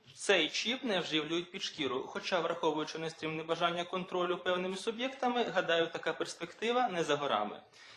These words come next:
І вважаю, що св-, і вважаю своїм громадським обов'язком донести до кожного свідомого громадянина України, щоб він буду-, був готовий сказати своє «ні», коли його захочуть пере-, перетворити на підконтрольних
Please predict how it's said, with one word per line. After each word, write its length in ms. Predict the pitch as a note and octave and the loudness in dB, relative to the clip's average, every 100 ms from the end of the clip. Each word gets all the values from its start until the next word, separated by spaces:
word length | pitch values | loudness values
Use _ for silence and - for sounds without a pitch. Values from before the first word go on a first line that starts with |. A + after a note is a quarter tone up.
| - | -6
І 100 | D#3+ | 0
вважаю, 500 | D#3+ D#3+ F#3+ F3 E3 | 2 4 6 6 4
що 280 | - F3+ E3 | 2 2 4
св-, 220 | D#3+ E3 | 2 -2
і 100 | E3+ | -2
вважаю 320 | E3+ F#3+ G3 D3+ | 0 4 6 6
своїм 260 | - E3 | 2 0
громадським 440 | D#3+ E3+ D#3+ - F3+ | 2 4 4 2 -2
обов'язком 640 | F3+ A#3 B3 A#3 - A#3 | 0 0 0 -2 -2 0
донести 380 | A3 G#3 G3 F3 | 2 2 0 -2
до 100 | E3 | -2
кожного 420 | D#3+ E3 D#3+ D#3 | 6 6 6 0
свідомого 520 | D3+ E3+ D#3+ D#3+ D3+ | -2 -2 -2 2 2
громадянина 640 | D3+ D#3+ D#3+ D#3+ D#3+ D3 D3+ | 2 2 2 2 0 2 0
України, 500 | D#3 F#3+ A#3+ C4 C4 - - - | 0 0 0 0 -2 -6 -20 -10
щоб 220 | - G#3 | -4 -2
він 180 | G#3 G#3 | 0 0
буду-, 180 | G3 F#3 | 0 -2
був 280 | E3+ F#3+ G#3 | 0 2 2
готовий 540 | E3+ A3 G#3+ D#3 D3 | 2 2 4 4 4
сказати 440 | D3 D#3 D3 D3+ D#3 | 0 0 0 0 -2
своє 300 | - F3 F#3 | -4 -2 0
«ні», 160 | A3+ | -2
коли 300 | B3+ F#3 E3+ | -2 -2 0
його 200 | E3 E3 | 0 2
захочуть 540 | D#3 D#3 G3 G#3+ B3+ - _ | 2 0 -2 -2 -4 -10 _
пере-, 280 | G3 F#3 F#3 | 0 2 0
перетворити 840 | F#3 G3+ E3+ E3 E3 F3 B3 B3 - - - | 4 4 4 2 0 0 -4 -6 -8 -20 -6
на 200 | F#3 F3+ | 4 6
підконтрольних 760 | F3+ G3 - F3+ D#3+ C#3+ C#3+ | 6 2 -4 0 4 4 4